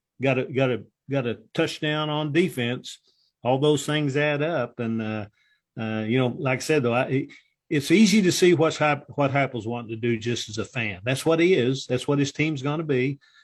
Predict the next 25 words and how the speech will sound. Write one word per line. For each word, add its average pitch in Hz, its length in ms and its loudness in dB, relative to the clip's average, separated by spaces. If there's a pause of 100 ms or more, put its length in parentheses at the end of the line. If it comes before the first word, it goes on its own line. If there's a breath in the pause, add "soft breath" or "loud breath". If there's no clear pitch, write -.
(200 soft breath)
Now 139 480 0 (240)
he's 123 180 -4
gotta 123 160 0
go 131 200 2
out 127 180 2
there 127 160 -2
and 110 120 -6
recruit 113 460 -6
to 120 160 -4
it. 101 100 -10
That's 131 300 -4
the, 120 340 0
uh, 110 180 -2 (360)
that's 135 200 0
the 127 100 0
big 151 160 0
question 170 380 -2
mark. 110 260 -4
Don't 147 240 0
know. 160 340 -2
I'm, 131 280 -4 (520 soft breath)
I'm 143 280 0
fully 170 280 6
convinced 139 800 -4 (240)
offensively 113 960 -2